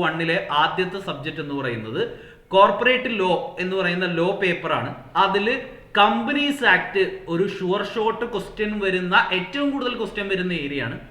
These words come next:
അതിൽ നിങ്ങൾ കൃത്യമായിട്ട് പഠിക്കേണ്ടത് incorporation of company, അതേപോലെ types of company, private, public, ഏഹ്, dormant company, small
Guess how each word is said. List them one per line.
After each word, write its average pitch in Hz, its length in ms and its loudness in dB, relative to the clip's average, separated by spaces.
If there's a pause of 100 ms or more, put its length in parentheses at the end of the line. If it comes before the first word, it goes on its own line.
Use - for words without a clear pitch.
(420)
അതിൽ 247 220 4
നിങ്ങൾ 247 160 -2 (100)
കൃത്യമായിട്ട് 247 640 2
പഠിക്കേണ്ടത് 190 540 0 (120)
incorporation 240 840 0
of 233 60 -4 (120)
company, 185 420 -2 (580)
അതേപോലെ 220 400 2 (160)
types 247 400 6
of 240 60 0 (120)
company, 160 320 -2 (100)
private, 170 420 2
public, 170 380 -2 (200)
ഏഹ്, 143 260 -2 (100)
dormant 165 460 0
company, 165 260 -4 (120)
small 170 200 -4